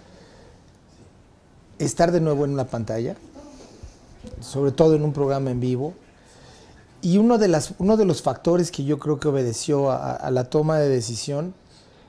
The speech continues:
fue precisamente el hecho de que, pues como me dijo, "Es que ya conozco la casa de allá". No conozco,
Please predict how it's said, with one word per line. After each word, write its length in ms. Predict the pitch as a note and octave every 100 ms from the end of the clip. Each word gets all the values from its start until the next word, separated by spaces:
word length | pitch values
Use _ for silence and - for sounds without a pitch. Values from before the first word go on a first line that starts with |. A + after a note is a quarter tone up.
| _ - _ _ _
fue 160 | - F#3+
precisamente 720 | F#3+ G#3 F#3 - F#3 E3 E3+
el 100 | D#3
hecho 300 | D3 - E3+
de 140 | C3+ A#2+
que, 260 | - A#2+ - _ _ _ -
pues 140 | -
como 160 | - D3+
me 100 | D#3
dijo, 260 | D#3+ D3+
"Es 120 | - -
que 160 | D#3+
ya 200 | C#3+ E3
conozco 600 | - E3+ D#3 D3+ - C#3
la 140 | C3+ A#2
casa 360 | C#3 C3 -
de 100 | C3+ C3
allá". 280 | C3 C3 - - - - - - - - - - - - - - - - F3 - -
No 440 | G3+ D3 D#3+ E3+
conozco, 680 | G#3 F3+ F3+ F3+ - E3+ -